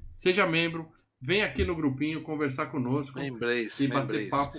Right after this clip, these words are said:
Speaker 1: o dia e a noite toda. Porque aquilo ali, é, a noite rola também, hein? Às vezes eu acordo
Speaker 2: Algo
Speaker 1: ali
Speaker 2: é
Speaker 1: de
Speaker 2: louco.
Speaker 1: manhã, vou dar uma checada no celular, trinta e sete, quarenta e sete mensagens. Muito bem, gente. E aí?
Speaker 2: Ah, primeira mensagem aqui, já vou ler aqui,
Speaker 1: Hum.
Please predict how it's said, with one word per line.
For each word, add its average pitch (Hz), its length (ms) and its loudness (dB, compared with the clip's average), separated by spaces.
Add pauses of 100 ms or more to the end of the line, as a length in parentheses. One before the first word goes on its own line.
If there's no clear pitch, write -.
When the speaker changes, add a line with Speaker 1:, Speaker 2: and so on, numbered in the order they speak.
Speaker 1:
o 170 120 0
dia 170 560 -2
e 175 120 2
a 160 80 2
noite 165 360 -4
toda. 156 200 0
Porque - 160 -4
aquilo 139 240 2
ali, 131 180 8
é, 175 80 2
a 139 260 -2
noite 135 240 2
rola 180 240 -2
também, 165 380 0
hein? 147 40 -4 (140)
Às 110 80 -12
vezes 127 140 0
eu 147 60 -2
acordo 139 360 -2
Speaker 2:
Algo 175 40 0
Speaker 1:
ali 160 80 4
Speaker 2:
é 165 40 6
Speaker 1:
de 151 60 4
Speaker 2:
louco. 123 160 6
Speaker 1:
manhã, 139 180 2
vou 156 120 -2
dar 147 80 -2
uma 147 60 -2
checada 139 380 -4
no 139 80 -2
celular, 135 540 -2 (560)
trinta 135 340 0
e 127 80 2
sete, 120 320 -10
quarenta 131 400 -6
e 127 60 -2
sete 127 300 -8
mensagens. - 440 -18 (1080)
Muito 254 180 12
bem, 175 180 6
gente. 143 380 2 (840)
E 185 140 0
aí? 123 240 2 (380)
Speaker 2:
Ah, 123 240 -2 (160)
primeira 170 360 6
mensagem 160 580 8
aqui, 165 320 2
já 151 100 0
vou 139 140 -2
ler 135 140 -2
aqui, - 260 0
Speaker 1:
Hum. - 40 -4